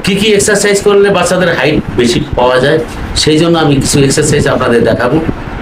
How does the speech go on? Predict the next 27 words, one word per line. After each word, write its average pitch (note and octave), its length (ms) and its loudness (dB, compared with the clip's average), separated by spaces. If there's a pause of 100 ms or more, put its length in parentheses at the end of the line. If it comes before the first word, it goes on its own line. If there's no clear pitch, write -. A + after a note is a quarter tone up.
(220)
সেই D#3 120 0
সব D#3+ 220 0
এক্সারসাইজ D#3+ 460 0
কিন্তু - 260 2 (600)
করলে E3 240 2
পরে F3 260 2
বাচ্চাদের, D3 480 0 (300)
আপনারা, F#3 420 0 (440)
আপনারা E3+ 320 0
আমার E3+ 200 0
মুখে E3 220 2
থেকে E3 220 0
কিছু D#3+ 160 0
কথা C#3+ 220 0
শুনে C#3 240 0
নেন। C3 140 0 (580)
সেটা D#3 240 0
হচ্ছে E3+ 220 2
আপনারা E3+ 460 0 (420)
ফুড A3+ 180 4
খাবার, G#2 320 0 (280)
আচ্ছা, C#3 160 -2
দামি D3 320 0
খাবার C3+ 280 0 (300)
বাচ্চাদের A#2+ 420 0
খাওয়ান, A#2+ 220 0 (760)
বা A2+ 160 2